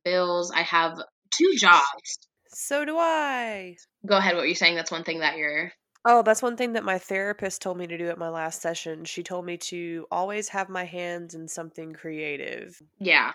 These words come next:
Speaker 1: for sure. That's the best thing for me.
Speaker 2: Same. I'm the same way. I have to constantly be
Speaker 1: Yeah.
Speaker 2: doing some sort of artsy thing. Otherwise, I feel like I have no <laughs> purpose.
Speaker 1: Yeah, and honestly, I'll probably, like, buy a few plays to read. I'll go through some audition books, probably learn a few more songs, do a few more monologues, just so I,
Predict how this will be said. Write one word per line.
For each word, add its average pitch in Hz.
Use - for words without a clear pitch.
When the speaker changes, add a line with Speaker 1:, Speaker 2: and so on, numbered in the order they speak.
Speaker 1:
for 214
sure. 156
That's 156
the 190
best 151
thing 147
for 127
me. 80
Speaker 2:
Same. 151
I'm 170
the 165
same 151
way. 147
I 175
have 165
to 156
constantly 160
be 160
Speaker 1:
Yeah. 165
Speaker 2:
doing 117
some 180
sort 175
of 170
artsy 165
thing. 151
Otherwise, 156
I 156
feel 156
like 147
I 147
have 151
no 165
<laughs> -
purpose. 240
Speaker 1:
Yeah, 220
and 214
honestly, 247
I'll 233
probably, 226
like, 311
buy 165
a 190
few 220
plays 170
to 226
read. 233
I'll 208
go 170
through 196
some 185
audition 160
books, 208
probably 165
learn 165
a 165
few -
more 160
songs, 214
do 160
a 165
few 160
more 156
monologues, 175
just 175
so 170
I, 156